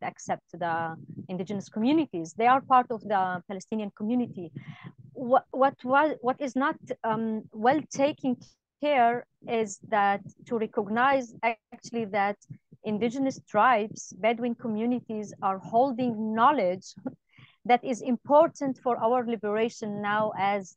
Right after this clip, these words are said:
Palestinians. And it comes from ways of solving conflicts, ways of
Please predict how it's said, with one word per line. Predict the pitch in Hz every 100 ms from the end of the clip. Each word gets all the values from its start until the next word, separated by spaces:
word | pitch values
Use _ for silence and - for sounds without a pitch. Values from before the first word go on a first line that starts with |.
| 202
Palestinians. | 185 - 233 214 185 160 - - _ _ - - - -
And | - 233
it | 254 165
comes | 277 294 262 -
from | 277 254 247 247 247 247 240
ways | 240 262 285 277 247 -
of | 240 240 - - -
solving | - 277 254 226 247 233
conflicts, | - 226 226 - 185 165 - -
ways | 226 233 240 240 214
of | 139 208